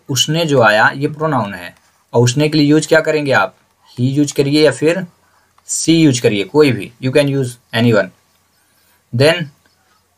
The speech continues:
उसने रोहन को कलम दी, तो last में जो है ये आपका वर्ब बनेगा। तो देना, देना काहे money होता है,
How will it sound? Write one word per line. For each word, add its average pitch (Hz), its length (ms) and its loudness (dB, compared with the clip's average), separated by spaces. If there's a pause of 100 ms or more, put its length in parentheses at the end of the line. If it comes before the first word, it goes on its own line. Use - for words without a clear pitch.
(200)
उसने 135 360 2
रोहन 147 440 2
को 143 240 -2
कलम 131 380 0
दी, 127 140 -2
तो 120 120 -8
last 123 380 0
में 170 80 -10
जो 147 140 -4
है 156 240 0
ये 135 160 0
आपका 139 280 0
वर्ब 135 300 0
बनेगा। 120 420 0 (340)
तो 120 80 -4
देना, 139 480 2 (1000)
देना 135 320 2
काहे 151 180 -2
money 156 160 -2
होता 143 280 -2
है, 92 200 -6